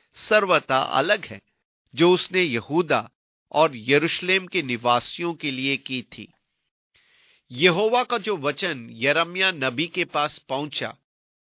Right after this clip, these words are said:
और जिसे यिर्मयाह नबी ने सब यहूदियों और यरूशलेम के सब निवासियों से कहा। यिर्मयाह अध्याय पच्चीस, पद दो और तीन। वो ये है,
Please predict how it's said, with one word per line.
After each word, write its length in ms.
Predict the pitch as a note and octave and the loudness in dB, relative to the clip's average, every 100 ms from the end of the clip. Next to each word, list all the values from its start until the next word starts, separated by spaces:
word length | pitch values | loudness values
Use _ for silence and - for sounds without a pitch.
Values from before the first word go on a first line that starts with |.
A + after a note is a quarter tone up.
| _ | _
और 200 | D#3 F3+ | 4 4
जिसे 460 | C#3 A#2 E3 - G#3 | 2 -4 -4 -2 -2
यिर्मयाह 640 | D3+ C3+ C#3+ D#3 E3+ F3+ | 0 2 2 0 0 0
नबी 420 | E3 C3 A2+ D3+ | 0 -2 -4 -6
ने 320 | E3+ B2+ A#2 B2+ _ _ - | -4 -4 -4 -6 _ _ -20
सब 460 | - - G#3+ A3 A#2+ | -8 2 2 2 -4
यहूदियों 920 | A2+ C#3 D#3 E3 D3+ C3+ A2+ B2 _ _ _ | -2 -2 -2 -2 -2 -2 -4 -8 _ _ _
और 200 | - E3 C#3+ | 2 2 2
यरूशलेम 720 | A2 D3 E3 E3+ G3 G#3 G3+ | 0 0 2 -2 -2 -2 -2
के 180 | G#3 G3 | -6 -6
सब 400 | - G#3+ G3 C#3+ | -2 0 0 -2
निवासियों 680 | B2 A2+ B2+ B2+ - D3+ D3+ | -6 0 2 0 -4 -10 -8
से 220 | - C#3 | -6 -6
कहा। 380 | - A#2 G#2+ - _ _ _ _ _ _ _ _ - | -4 -4 -4 -10 _ _ _ _ _ _ _ _ -8
यिर्मयाह 640 | A#2 C#3 C3+ A#2+ A#2+ C3 | 0 2 2 0 -2 -2
अध्याय 580 | - - A#2+ G2+ B2 B2 | -2 -4 -6 -4 -2 -2
पच्चीस, 580 | - C3 - G3 A3+ - - | -2 -6 -6 -10 -10 -8 -2
पद 140 | C3+ | -2
दो 300 | G#2+ B2+ C3+ | -2 -4 -2
और 240 | C3+ B2+ | -2 -2
तीन। 380 | A#2 C3 A2+ G2+ _ _ _ _ _ _ - | -4 -4 -4 -6 _ _ _ _ _ _ 0
वो 180 | E3 G3+ | 6 6
ये 240 | D#3 A3+ | 6 2
है, 280 | F3+ C3+ A#2 | 2 -2 -6